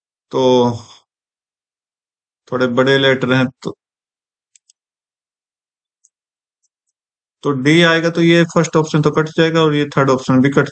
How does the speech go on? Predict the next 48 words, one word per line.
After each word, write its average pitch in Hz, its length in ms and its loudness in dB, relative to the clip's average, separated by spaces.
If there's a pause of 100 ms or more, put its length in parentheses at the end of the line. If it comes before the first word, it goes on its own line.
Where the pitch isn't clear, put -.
जाएगा। 98 240 2
ठीक 151 200 0
है, 151 100 4
पहले 131 260 2
के 127 200 0
नहीं 113 160 4
आएगा, 110 240 4 (420)
D 117 200 0
आएगा। 98 280 0
फिर 139 200 0
D, 135 240 2 (260)
H, 151 320 -2 (160)
E, 151 300 4
जे, 131 260 2 (1900)
F, 143 420 -4 (800)
यहाँ 139 240 0
पर 151 140 0
एफ 151 400 -2
क्या 156 160 2
कर 151 160 0
दिया, 160 160 2
उल्टा 143 500 0
लटका 135 400 -2
दिया, 131 160 0
ठीक 170 240 0
है। 160 80 2 (360)
तो 131 100 -2
एफ 156 420 -6
जो 139 200 2
आना 131 220 -2
चाहिए 123 300 0
यहाँ 123 160 2
पर 127 180 -2 (200)
ऐसे 151 320 0
आना 110 280 0
चाहिए, 107 360 2
और 143 200 0 (560)
तो 131 60 -6
ये 131 160 0
option 123 340 0
भी 127 100 2
कट 139 160 0
हो 156 100 4
गया। 151 140 2
तो 147 200 0
last 139 340 0
option 113 280 -2
आपको, 110 300 0